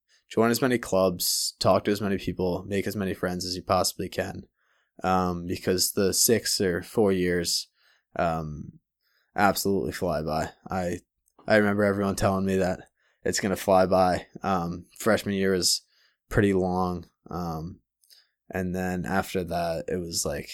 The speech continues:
just a blink of the eye. Um, absolute blink of the eye. Uh, it's sad to, sad to think about it, but time flies when you're having fun, I guess. Um, but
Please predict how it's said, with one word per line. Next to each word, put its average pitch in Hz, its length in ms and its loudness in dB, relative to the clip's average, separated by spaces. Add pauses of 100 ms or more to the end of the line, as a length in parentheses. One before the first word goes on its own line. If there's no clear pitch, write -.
(120)
just - 220 -4
a 85 40 -2
blink 80 320 -6
of - 60 -14
the 71 140 -4
eye. 76 300 -2 (240)
Um, 85 420 -10 (1160)
absolute 90 400 -2
blink 87 200 -4
of 90 60 -6
the 87 140 0
eye. 85 240 0 (580)
Uh, 82 320 4 (160)
it's - 140 -4
sad 98 400 4
to, 92 240 0 (180)
sad 98 360 0
to 98 80 0
think 95 240 -4
about 92 260 2
it, 90 180 -2
but 87 240 -2 (1080)
time 95 200 4
flies 95 300 4
when 92 80 -4
you're 92 80 0
having 92 240 0
fun, 92 260 -2
I 90 100 -4
guess. 87 500 -2 (160)
Um, 92 560 0 (1120)
but 113 420 6